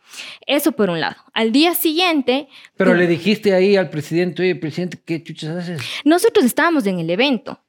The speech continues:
Speaker 2: Ya,
Speaker 1: Mientras
Speaker 2: pero no, ¿y
Speaker 1: esto
Speaker 2: qué,
Speaker 1: sucedía.
Speaker 2: qué, qué, qué?
Speaker 1: Entonces yo salgo del evento y lo primero que, que veo es el, el, el, el tanque. Entonces en ese momento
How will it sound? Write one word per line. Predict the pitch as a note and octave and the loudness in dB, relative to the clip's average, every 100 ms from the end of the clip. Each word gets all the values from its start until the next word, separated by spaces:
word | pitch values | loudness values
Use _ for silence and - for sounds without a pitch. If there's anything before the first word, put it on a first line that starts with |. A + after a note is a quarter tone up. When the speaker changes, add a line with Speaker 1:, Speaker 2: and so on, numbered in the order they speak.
| _ | _
Speaker 2:
Ya, | D#3 F#3+ | 0 4
Speaker 1:
Mientras | A3+ D#3 G3+ | 4 4 4
Speaker 2:
pero | B3 | 4
no, | |
¿y | |
Speaker 1:
esto | C4+ A#3+ | 2 0
Speaker 2:
qué, | |
Speaker 1:
sucedía. | - A3 B3 C#4+ D4+ F3 - | -2 0 2 4 2 2 -2
Speaker 2:
qué, | E3 | -10
qué, | F3+ F#3 | -8 0
qué? | |
Speaker 1:
Entonces | A#3+ A3 A#3+ B3 | 2 4 2 2
yo | B3 D#4 D#4+ | 2 4 2
salgo | F4 E4+ F#4+ | 2 2 4
del | F4+ E4 | 4 2
evento | F#4 G#4 G#4 G4 F4+ - | 2 2 2 2 2 2
y | A#3 | 4
lo | G#3+ G3 | 4 2
primero | B3 C#4+ D#4 - | 2 4 2 0
que, | G#3+ G3+ F3+ - | 2 2 0 -2
que | A3 | 0
veo | B3 C#4 | 2 4
es | A#3+ C4+ C4+ - _ | 4 2 0 -8 _
el, | - G3+ G3+ F#3+ - | 2 2 0 -6 -4
el, | G3 F#3+ F3+ | -4 -4 -4
el, | G3 - | -4 -6
el | G3 | -10
tanque. | - D5+ B4+ - F#3 - | 0 0 0 -2 -4 -4
Entonces | G3+ G3+ G#3 G#3 | -4 -4 -2 0
en | A3+ | 0
ese | D4 D#4 | 2 2
momento | D4 D#4 D#4 D4 C4+ | 2 2 0 0 -2